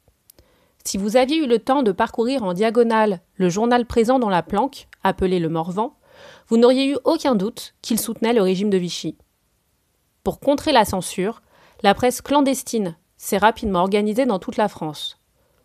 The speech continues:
Plus de trois mille titres ont été créés à cette période. La radio est l'autre grand moyen de s'informer,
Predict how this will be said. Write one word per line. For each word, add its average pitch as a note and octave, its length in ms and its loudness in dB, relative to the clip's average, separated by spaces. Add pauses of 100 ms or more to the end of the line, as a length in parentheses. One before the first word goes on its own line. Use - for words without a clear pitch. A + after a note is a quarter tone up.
Plus A3 200 -6
de F3 100 0
trois C4+ 260 2
mille A3 240 -2
titres - 480 -8
ont F#3 120 -2
été E3+ 200 -4
créés G#3 280 -4
à B3 60 -2
cette D#3 200 -10
période. F3 440 -6 (1800)
La G#3 100 2
radio B3+ 320 2
est B3 100 4
l'autre C4+ 320 0
grand G3 320 4
moyen A#3 340 2
de A3 100 2
s'informer, G3 680 -4